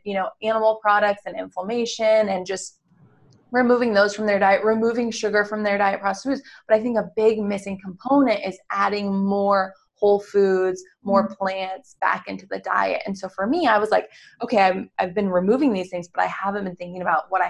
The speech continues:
Speaker 1: have been
Speaker 2: Mm-hmm.
Speaker 1: consuming and the nutrients I have been getting in." And so he shared that with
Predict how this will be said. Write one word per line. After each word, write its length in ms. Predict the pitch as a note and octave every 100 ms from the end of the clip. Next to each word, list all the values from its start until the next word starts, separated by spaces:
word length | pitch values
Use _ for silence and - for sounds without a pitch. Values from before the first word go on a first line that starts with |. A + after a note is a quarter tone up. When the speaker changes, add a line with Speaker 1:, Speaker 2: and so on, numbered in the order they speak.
| -
Speaker 1:
have 140 | E3+ E3+
been 120 | F3 F3
Speaker 2:
Mm-hmm. 100 | A#3
Speaker 1:
consuming 480 | G#3+ G3+ E3+ -
and 100 | F3+
the 80 | F#3
nutrients 420 | F3 F3 F3+ E3+
I 60 | E3 E3
have 140 | F3
been 120 | F3+ E3
getting 260 | E3+ E3+
in." 140 | E3+ E3+
And 140 | F3+
so 220 | - F3 F3 - -
he 80 | -
shared 240 | C#4 C4+ B3
that 160 | G#3
with 100 | G3+